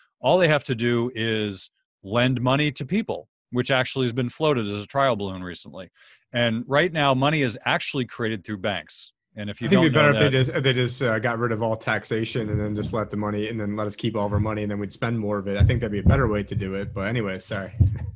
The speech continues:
Speaker 1: Yeah, I mean, that's, that's certainly an idea that, that people have floated. And I think that, um, I mean,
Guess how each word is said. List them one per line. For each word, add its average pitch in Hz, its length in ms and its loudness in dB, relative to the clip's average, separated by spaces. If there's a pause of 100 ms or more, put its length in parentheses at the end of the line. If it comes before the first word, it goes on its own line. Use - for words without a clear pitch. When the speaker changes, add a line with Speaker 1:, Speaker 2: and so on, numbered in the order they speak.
Speaker 1:
Yeah, 180 380 6
I 165 80 -2
mean, 147 140 2
that's, 143 340 0
that's 139 220 0
certainly 127 360 0
an 110 100 0
idea 104 380 0
that, 95 280 -8
that 95 180 -6
people 101 280 -6
have 90 120 -8
floated. 95 500 -4
And 101 240 -6
I 101 80 -4
think 110 300 -6
that, 101 260 0 (400)
um, 101 460 0 (400)
I 143 60 -2
mean, 120 220 0